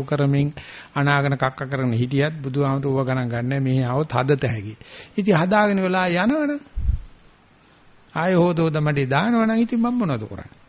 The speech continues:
මං ඒකයි මේ සිවුරක් පුරවගත්තේ. මං ඒකයි මේ ඉස බෑවි. ඔක හොඳට ඕම දන්නවා.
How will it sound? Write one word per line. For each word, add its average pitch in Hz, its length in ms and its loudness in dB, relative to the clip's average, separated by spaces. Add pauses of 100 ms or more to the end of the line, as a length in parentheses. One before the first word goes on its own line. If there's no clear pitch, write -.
(440)
මං 185 180 0
ඒකයි 208 320 0
මේ 214 140 2
සිවුරක් 214 300 0
පුරවගත්තේ. 101 520 -4 (1200)
මං 160 220 0
ඒකයි 190 280 2
මේ 196 140 2
ඉස 175 120 2
බෑවි. 90 340 -4 (1400)
ඔක 196 160 0
හොඳට 202 340 4
ඕම 202 220 6
දන්නවා. 127 380 0